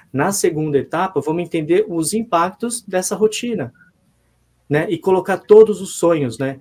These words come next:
Uma questão é que a gente não deixa de sonhar, mas a gente precisa transformar esses sonhos em projetos. Então, a gente cria, né, escadinhas, né? O pipeline dos projetos, eles são sequenciados.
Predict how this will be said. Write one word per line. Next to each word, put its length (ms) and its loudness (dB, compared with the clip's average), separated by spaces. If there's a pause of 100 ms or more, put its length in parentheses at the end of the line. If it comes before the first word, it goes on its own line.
(240)
Uma 160 -6
questão 300 -2
é 20 -6
que 80 -6
a 60 -4
gente 180 -6
não 160 -2
deixa 340 0
de 80 -8
sonhar, 480 -4 (460)
mas 160 0
a 40 0
gente 160 -4
precisa 200 0
transformar 380 -4
esses 160 -6
sonhos 260 -4
em 80 -4
projetos. 460 0
Então, 200 0
a 60 0
gente 300 -8
cria, 480 4 (240)
né, 320 -2 (420)
escadinhas, 760 0
né? 100 0
O 120 2
pipeline 840 2
dos 220 -6
projetos, 540 -2
eles 200 -4
são 160 -2
sequenciados. 920 -8